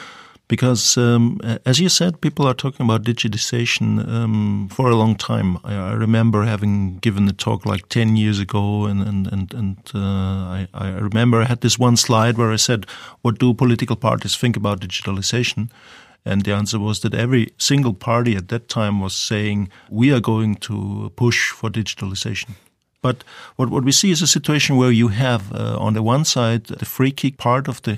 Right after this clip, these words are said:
society, those people who actually understand every single detail of digitization.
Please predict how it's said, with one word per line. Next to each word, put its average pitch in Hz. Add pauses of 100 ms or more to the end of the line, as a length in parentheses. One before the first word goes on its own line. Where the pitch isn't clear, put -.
society, 120
those 110
people 113
who 104
actually 104
understand 101
every 110
single 131
detail 123
of 104
digitization. 110